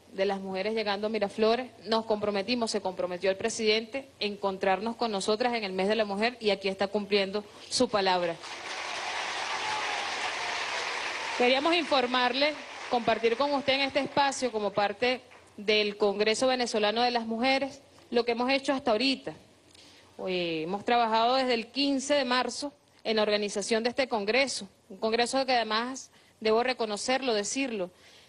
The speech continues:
ha movido mucha mística de la mujer, nos ha inspirado. Estamos en un año de mucho congreso, de mucha revisión, de mucha reflexión,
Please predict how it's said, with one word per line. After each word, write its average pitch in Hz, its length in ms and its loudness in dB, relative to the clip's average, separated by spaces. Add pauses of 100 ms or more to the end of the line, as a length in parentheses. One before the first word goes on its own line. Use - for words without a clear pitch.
(280)
ha 214 120 0
movido 262 340 2
mucha 262 300 0
mística 220 580 -2
de 180 100 2
la 180 60 0
mujer, 175 380 -2 (420)
nos 190 260 -4
ha 208 440 2
inspirado. 214 760 2 (200)
Estamos 185 380 -2
en 233 120 2
un 233 80 0
año 247 180 0
de 233 60 2
mucho 214 300 -2
congreso, 220 580 0
de 196 80 0
mucha 185 260 -4
revisión, 226 720 0
de 190 100 0
mucha 190 240 -2
reflexión, 220 720 -2